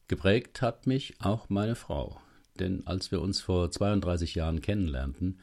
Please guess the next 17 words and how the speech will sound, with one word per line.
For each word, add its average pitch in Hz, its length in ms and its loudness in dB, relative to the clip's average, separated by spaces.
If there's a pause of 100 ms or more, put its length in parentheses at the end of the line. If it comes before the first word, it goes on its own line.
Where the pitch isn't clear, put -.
(540)
war 78 280 2
ich 78 140 -4
ein 87 160 0
ziemlich - 500 -2
introvertierter 82 800 2
Sucher, 78 600 2
der 71 240 -6
sich 73 180 -6
gerade 69 540 -4
auf 67 240 -6
ein 69 160 -4
dreijähriges 71 800 -4
Retreat 87 580 2
im - 180 -6
Osten - 360 -6
von 73 180 -2
Kanada 65 480 -4